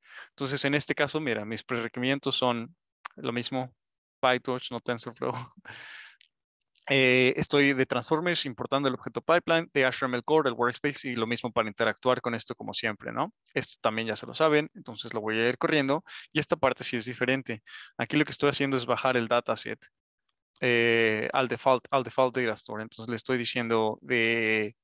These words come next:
de este lugar, por favor, tráeme el dataset para que lo tenga yo de manera local. Entonces esto va a agarrar, eh, todos,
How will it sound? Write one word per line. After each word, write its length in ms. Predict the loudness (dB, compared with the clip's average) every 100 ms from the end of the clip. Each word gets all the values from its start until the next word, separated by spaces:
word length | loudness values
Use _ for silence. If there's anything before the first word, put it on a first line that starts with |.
| 0
de 200 | 4 4
este 240 | 2 0
lugar, 280 | 2 2 2
por 120 | -4
favor, 280 | -2 0 0
tráeme 220 | 0 -2
el 80 | 0
dataset 380 | -2 -2 -6 -2
para 160 | -2
que 100 | -4
lo 80 | -8
tenga 240 | -6 -4
yo 80 | -2
de 80 | -2
manera 320 | -4 -4 -4
local. 300 | -4 -6 -8 _ -20 -20 -20 -20 -10
Entonces 220 | -2 0
esto 340 | 0 2 4 6
va 160 | 4
a 20 | 4
agarrar, 320 | 2 0 -2 _ _ _ _
eh, 480 | -4 -2 -2 -2 -6 _ _ _ _ _
todos, 500 | 2 4 4 2 0